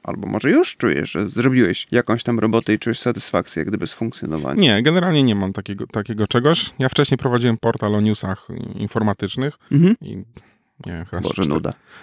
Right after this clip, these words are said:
Speaker 2: Nuda, no ale jakieś takie, nie wiem, dziesięć lat go prowadzi.
Speaker 1: U.
Speaker 2: <laughs> I ludzie go czytali, więc tego n-, nigdy nie było dość. Wydaje mi się, że póki będzie mi się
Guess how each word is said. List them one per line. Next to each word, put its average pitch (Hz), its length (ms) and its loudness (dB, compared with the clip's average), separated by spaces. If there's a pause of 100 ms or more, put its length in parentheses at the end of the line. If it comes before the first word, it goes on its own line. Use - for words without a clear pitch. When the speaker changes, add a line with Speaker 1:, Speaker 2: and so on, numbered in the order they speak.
Speaker 2:
Nuda, 147 260 4
no 196 120 2
ale 240 160 2
jakieś 180 280 0
takie, 139 280 -4
nie 127 140 2
wiem, 107 100 2
dziesięć 110 280 -2
lat 101 140 -2
go 98 100 -6
prowadzi. - 360 -4 (340)
Speaker 1:
U. 147 340 6 (100)
Speaker 2:
<laughs> - 180 -10
I 135 80 4
ludzie 131 240 6
go 123 100 4
czytali, 117 400 4
więc 110 160 2
tego 107 200 0
n-, 107 280 0
nigdy 107 220 2
nie 104 100 4
było 104 160 4
dość. 143 180 4
Wydaje 147 300 0
mi 143 80 0
się, 147 120 -6
że 135 100 -4
póki - 240 -4
będzie 123 280 4
mi 123 120 2
się 110 220 -2